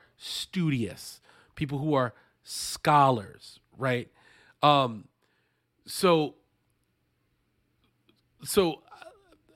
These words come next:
in, in a similar way, um, and, and mind you, like, the reason why I said, I was like, "I'm not gonna get into the Zimbardo experiment," is exactly sort of like, like, like what Everett is mentioning in the comments, like, Zimbardo pushed the experiment,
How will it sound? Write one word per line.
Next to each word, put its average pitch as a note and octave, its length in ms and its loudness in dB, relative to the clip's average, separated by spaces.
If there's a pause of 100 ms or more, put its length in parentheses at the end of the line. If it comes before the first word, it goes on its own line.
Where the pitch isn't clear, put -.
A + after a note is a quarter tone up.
(640)
in, F#3+ 100 -4
in G#3+ 140 0
a F#3+ 60 4
similar A3 480 2
way, C#3 560 0 (100)
um, C3 360 -6
and, D#3+ 140 -2
and E3 300 0
mind F#3 300 2
you, C#3+ 120 -2
like, B2+ 320 -6 (380)
the - 80 -10
reason F3 200 2
why E3 160 6
I C#3+ 40 0
said, C#3+ 160 -4
I C#3+ 60 0
was B2 100 -6
like, B2 220 -10
"I'm D#3+ 240 -2
not D3+ 140 0
gonna C3+ 140 -4
get B2+ 140 -2
into B2+ 180 -2
the A#2 200 -4
Zimbardo A#2 300 -4
experiment," A2+ 460 -8 (400)
is B2+ 140 -10
exactly C#3 640 -2 (220)
sort C#3 220 -6
of A#2 100 -8
like, A#2 300 -4 (1000)
like, C3+ 200 -2 (1500)
like D3 200 0
what C#3+ 120 2
Everett E3 260 4
is C3+ 120 -4
mentioning C#3 280 -4
in B2+ 60 -6
the A#2+ 80 -10
comments, C3 400 -4
like, A#2 160 -4
Zimbardo D#3 460 2
pushed - 360 -4
the D#3 80 -6
experiment, B2 600 -2